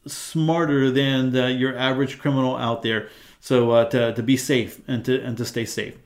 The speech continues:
So guys, that is a Prepping for Safety Part One over at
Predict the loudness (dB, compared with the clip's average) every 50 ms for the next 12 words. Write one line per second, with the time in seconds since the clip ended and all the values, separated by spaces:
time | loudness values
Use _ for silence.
0 | _ _ _ _ _ -6 -2 2 4 4 4 4 2 0 -4 2 2 2 2 2
1 | 0 0 2 4 4 6 6 4 2 0 -4 -8 -10 -4 -2 -2 0 2 2 2
2 | 2 0 0 0 -2 0 2 2 2 2 0 -4 -4 -4 -4 -4 -6 -2 4 4
3 | 4 4 4 0 0 2 2 2 0 -2 0 2 4 4 4 4 2 0 0 0
4 | -2 0 0 0 -2 -4